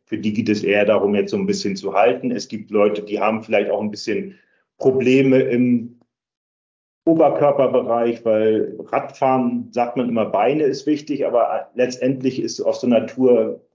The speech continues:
vieles andere auch außer Beinen wichtig, nämlich eine Rumpfstabilität zu haben, dass man wirklich die sieben Tage auch auf dem Sattel durchhält. Da geben wir gern, da geben wir natürlich insbesondere denen, die jetzt, sag ich mal, so ein bisschen Anfänger sind, auch Tipps, wa-, wie man sich jetzt vorbereiten kann.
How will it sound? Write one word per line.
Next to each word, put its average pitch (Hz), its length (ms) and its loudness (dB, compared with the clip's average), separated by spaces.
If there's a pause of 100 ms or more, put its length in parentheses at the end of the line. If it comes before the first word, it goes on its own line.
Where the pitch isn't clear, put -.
(120)
vieles 139 300 0
andere 139 340 2
auch - 340 -2 (180)
außer 120 320 0
Beinen 98 400 -2
wichtig, - 320 -2
nämlich 107 180 2
eine 104 140 0
Rumpfstabilität 127 1160 -2
zu 120 240 -6
haben, 117 500 0 (260)
dass 107 160 -2
man 104 180 0
wirklich 107 300 0
die 107 100 -4
sieben 107 320 0
Tage 104 300 2
auch 85 100 2
auf 95 160 0
dem 95 100 -6
Sattel 101 320 -2
durchhält. 95 480 -2 (380)
Da 117 140 4
geben 135 500 2
wir 127 140 6
gern, 120 340 4
da 117 120 4
geben 127 260 0
wir 113 420 2
natürlich 113 400 -2
insbesondere 120 560 0
denen, 123 240 2
die 113 80 -2
jetzt, 107 200 -2
sag 107 120 0
ich 104 60 -6
mal, 104 100 -4
so 101 100 -8
ein 98 100 -12
bisschen 104 260 -10
Anfänger 120 460 0
sind, 107 260 -4
auch - 260 0
Tipps, 143 400 -2
wa-, 113 300 0
wie 123 100 0
man 123 180 4
sich 113 200 -4
jetzt 110 160 -4
vorbereiten 110 600 2
kann. 110 360 -4